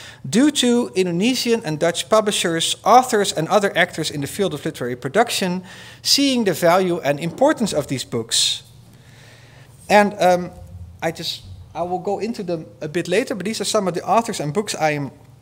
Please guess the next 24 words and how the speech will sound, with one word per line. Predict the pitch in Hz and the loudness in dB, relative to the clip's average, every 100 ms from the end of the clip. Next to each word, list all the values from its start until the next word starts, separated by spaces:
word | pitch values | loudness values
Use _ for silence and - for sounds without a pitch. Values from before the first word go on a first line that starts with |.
| - - - - | -20 -20 -20 -6
working | 151 208 240 | -2 -2 -2
on. | 190 208 | -2 -4
The | 190 | -4
first | - 233 226 | -4 -2 0
one | 185 | -2
has | 170 180 | 0 0
not, | 190 190 | -2 -2
has | 165 160 | -4 0
not | 185 220 | -2 0
yet | 180 143 | -4 -4
been | 151 | -4
published. | 135 170 254 277 - - - - - | 0 0 0 -6 -12 -18 -20 -20 -6
I | 147 143 | -2 -2
will | 139 | -2
tell | - 139 | -4 -4
you | 131 | -2
about | 127 127 | -2 -2
this | 139 127 | -2 -4
later. | 127 202 - - - - - - | -4 -6 -12 -14 -10 -10 -4 10
Um, | 220 233 233 220 - - - - - - - - - - - - | 12 12 10 2 -10 -20 -20 -20 -20 -20 -20 -20 -20 -20 -20 -4
these | 165 320 - | 6 6 8
books | 208 226 - - - - - - - - - - - - | 8 8 8 2 2 -10 -20 -20 -20 -20 -20 -20 -8 6
were | 180 | 6
all, | 196 220 226 277 - - - | 10 10 10 8 0 -16 -6